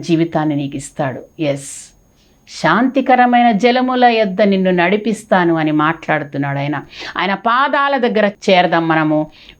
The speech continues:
విశ్రాంతిని అనుభవిద్దాం. ఎస్, ఇంటి మీద ఉన్న పిచ్చుక, రాత్రివేళ పిచ్చుక ఇంటిపైన ఉంటే గుడ్లగూబ కానీ, పిల్లి కానీ, మరి ఏదైనా కూడా సులభంగా దాన్ని ఎత్తుకుపోతది. మరి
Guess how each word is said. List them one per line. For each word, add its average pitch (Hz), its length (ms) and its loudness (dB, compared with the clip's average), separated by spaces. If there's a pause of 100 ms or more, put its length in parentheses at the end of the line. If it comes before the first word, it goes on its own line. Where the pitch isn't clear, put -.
(120)
విశ్రాంతిని 180 800 2
అనుభవిద్దాం. 151 680 0 (260)
ఎస్, 139 160 -6 (460)
ఇంటి 302 420 4
మీద 285 320 4 (200)
ఉన్న 294 200 0 (360)
పిచ్చుక, 330 400 2 (1200)
రాత్రివేళ 208 500 2 (140)
పిచ్చుక 214 320 -2 (320)
ఇంటిపైన 233 500 4
ఉంటే 208 240 0 (440)
గుడ్లగూబ 240 600 4 (120)
కానీ, 190 220 0 (100)
పిల్లి 277 340 4
కానీ, 196 240 0
మరి 220 240 2 (160)
ఏదైనా 302 380 0 (100)
కూడా 214 140 4 (100)
సులభంగా 285 500 2 (120)
దాన్ని 202 240 0 (120)
ఎత్తుకుపోతది. 190 720 2 (360)
మరి 175 260 4